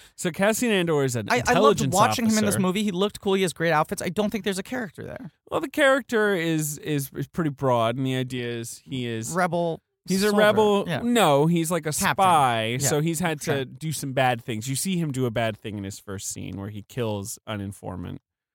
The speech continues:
Speaker 2: Yeah.
Speaker 1: uh, basically to silence the informant, and then escapes. And the informant has given him this news that there's a defector going to Saw Gerrera with some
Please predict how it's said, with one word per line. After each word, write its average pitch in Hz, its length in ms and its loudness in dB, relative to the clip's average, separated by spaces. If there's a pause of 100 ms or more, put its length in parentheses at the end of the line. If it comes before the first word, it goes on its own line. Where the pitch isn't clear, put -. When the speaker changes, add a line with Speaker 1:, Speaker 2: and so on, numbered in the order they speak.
(140)
Speaker 2:
Yeah. 214 220 -2
Speaker 1:
uh, 104 120 0
basically 104 420 -8
to 101 60 -14
silence 98 460 -6
the 90 80 -12
informant, 90 540 -14 (460)
and 110 120 -8
then 95 100 -6
escapes. - 720 -12
And 110 140 -8
the 110 60 -4
informant 107 400 -8
has 110 120 -18
given 120 240 -6
him 117 120 -4
this 104 200 -6
news 104 240 -6
that 104 100 -12
there's 151 220 2
a 175 60 2
defector 147 600 -2
going 147 220 2
to 139 60 -2
Saw 123 240 -2
Gerrera 110 480 -4
with 107 200 -6
some 104 360 -10